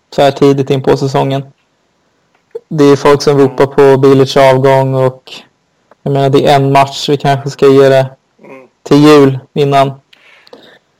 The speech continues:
Speaker 2: Ja, i alla fall fler matcher. Han,
Speaker 1: Ja.
Speaker 2: han, eh, jag trodde ju, ja,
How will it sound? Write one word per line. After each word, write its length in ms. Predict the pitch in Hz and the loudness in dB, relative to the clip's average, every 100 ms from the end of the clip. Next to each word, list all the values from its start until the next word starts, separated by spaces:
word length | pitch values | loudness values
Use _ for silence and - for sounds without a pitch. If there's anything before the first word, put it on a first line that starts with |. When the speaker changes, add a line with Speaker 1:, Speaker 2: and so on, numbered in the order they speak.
| _ _ _ _ | _ _ _ _
Speaker 2:
Ja, 140 | 143 151 | -6 -4
i 40 | |
alla 120 | 143 | -4
fall 120 | 139 | -8
fler 220 | 127 143 135 | -10 -10 -10
matcher. 340 | 131 - 110 | -12 -12 -12
Han, 80 | 127 147 | -4 0
Speaker 1:
Ja. 360 | 139 131 135 _ _ _ _ - - | 0 0 -6 _ _ _ _ -20 -20
Speaker 2:
han, 460 | - 151 139 131 127 | -16 -10 -10 -10 -16
eh, 460 | 131 127 131 131 127 127 _ _ _ _ _ _ _ _ _ _ _ _ _ | -14 -14 -14 -16 -18 -20 _ _ _ _ _ _ _ _ _ _ _ _ _
jag 160 | 147 | -12
trodde 320 | 139 170 160 151 | -8 -8 -8 -10
ju, 380 | 143 143 - - _ - - _ _ _ _ | -12 -12 -16 -20 _ -20 -20 _ _ _ _
ja, 180 | - 135 | -8 -8